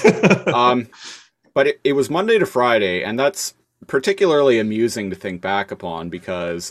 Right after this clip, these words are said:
Speaker 2: uh, the show only has thirteen episodes.
Speaker 1: And yet
Speaker 2: And they, and they would air them in order every
Speaker 1: <laughs>
Speaker 2: night, five nights a week. So, like, twice a month, pretty much. Like, we, uh, it,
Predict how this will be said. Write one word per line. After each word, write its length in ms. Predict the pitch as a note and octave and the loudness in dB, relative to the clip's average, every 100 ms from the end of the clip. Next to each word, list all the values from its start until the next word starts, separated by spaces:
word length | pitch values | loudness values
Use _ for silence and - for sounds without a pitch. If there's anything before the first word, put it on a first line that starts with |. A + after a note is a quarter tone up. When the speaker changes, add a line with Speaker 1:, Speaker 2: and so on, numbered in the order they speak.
| - | -8
Speaker 2:
uh, 200 | G2 F#2+ | -6 -6
the 100 | - | -2
show 200 | E3+ G3+ | 0 2
only 200 | F3+ G#2 | 0 -2
has 260 | F#2 A2 | -2 -2
thirteen 380 | - G2+ G2 F2 | -2 -6 -4 -10
episodes. 680 | B1 - - C#3+ D3 - - _ _ _ _ _ _ _ _ _ _ _ _ _ - | -10 -8 -2 -2 -2 -10 -18 _ _ _ _ _ _ _ _ _ _ _ _ _ -4
Speaker 1:
And 240 | B2 C3+ | -2 0
yet 240 | C3+ D#3+ - | 0 -2 0
Speaker 2:
And 160 | C#3 C3+ | 0 2
they, 120 | C#3 - | 2 2
and 160 | C3 | 4
they 100 | C#3+ | 4
would 140 | C#3+ C3 | 4 6
air 200 | B2+ D3 | 6 4
them 180 | E3+ E3 | 4 2
in 80 | E3+ | 4
order 480 | F#3 C3 F#2+ A2+ - _ _ _ - - | 4 4 0 -2 -8 _ _ _ -16 -6
every 260 | - A2 D#3 | -2 0 2
Speaker 1:
<laughs> 120 | E3+ | 4
Speaker 2:
night, 320 | B2 A2 F#2 | 4 2 -2
five 400 | - G2 F2+ G#2+ | -12 -6 -2 -2
nights 260 | C3 C#3 C#3+ | 0 -2 0
a 60 | |
week. 480 | D#3+ D#3+ G#2+ G#2+ - - | 0 2 2 0 -6 -10
So, 340 | - A#2+ A2 | 0 2 2
like, 480 | G2 G#2+ G#2 G2 - _ _ _ _ _ _ _ - | 2 -2 -2 -4 -12 _ _ _ _ _ _ _ -12
twice 440 | - D#3+ E3 - | 0 2 2 0
a 60 | C#3 | 0
month, 560 | C#3+ G#2 C#2+ - - _ _ _ _ _ | 0 -2 -6 -16 -20 _ _ _ _ _
pretty 200 | - G#2 | -6 -6
much. 480 | F#2 D#2+ E2 - - _ | -6 -6 -8 -10 -16 _
Like, 320 | G2+ F#2+ F2+ - | -6 -6 -6 -8
we, 300 | A2 G#2+ - _ _ _ _ - | -4 -4 -6 _ _ _ _ -4
uh, 200 | F#2 B1+ - - - | -4 -4 -10 -16 -16
it, 300 | - F2+ - | -14 -14 -18